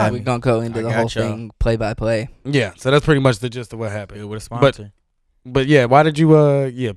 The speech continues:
Speaker 1: sponsored by <laughs> oranges? But
Speaker 2: Shout out to Minute Maid.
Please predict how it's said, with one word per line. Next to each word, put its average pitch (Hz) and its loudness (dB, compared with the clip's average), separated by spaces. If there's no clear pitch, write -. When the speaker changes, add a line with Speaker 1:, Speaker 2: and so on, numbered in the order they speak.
Speaker 1:
sponsored 120 -6
by 110 -2
<laughs> - -10
oranges? 131 -12
But 131 2
Speaker 2:
Shout 123 0
out 120 -6
to 110 -4
Minute 113 -4
Maid. 110 -6